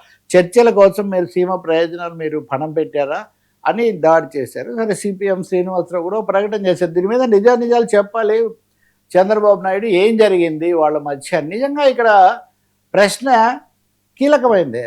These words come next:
రాజకీయ పార్టీలు అక్కడెవరున్నారు, ఇక్కడెవరున్నారు, ప్రభుత్వాలు రెండు చోట్ల మారాయి.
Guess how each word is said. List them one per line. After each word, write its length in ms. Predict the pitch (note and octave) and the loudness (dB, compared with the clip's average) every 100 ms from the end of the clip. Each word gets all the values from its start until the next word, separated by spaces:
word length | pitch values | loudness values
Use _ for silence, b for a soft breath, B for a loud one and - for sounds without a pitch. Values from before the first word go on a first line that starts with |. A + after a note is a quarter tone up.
| A#2 | -4
రాజకీయ 400 | C3 D#3 A3 C#4 | 0 0 0 0
పార్టీలు 460 | C#4 B3+ B3+ B3 C4 | 2 4 4 4 4
అక్కడెవరున్నారు, 720 | G#3 A#3+ A#3 A#3 A3 A3+ G#3+ | 4 4 4 4 2 0 2
ఇక్కడెవరున్నారు, 640 | G#3 G#3 G#3+ G#3 G3+ G3 F#3 | 2 2 2 2 2 -2 2
ప్రభుత్వాలు 520 | G3 G3+ A#3 C4 B3+ | 2 2 4 6 6
రెండు 220 | A3+ G#3+ | 6 4
చోట్ల 340 | A3 A#3 A#3 | 2 4 4
మారాయి. 400 | A#3+ F#3 A2 G2 | 2 0 -4 -10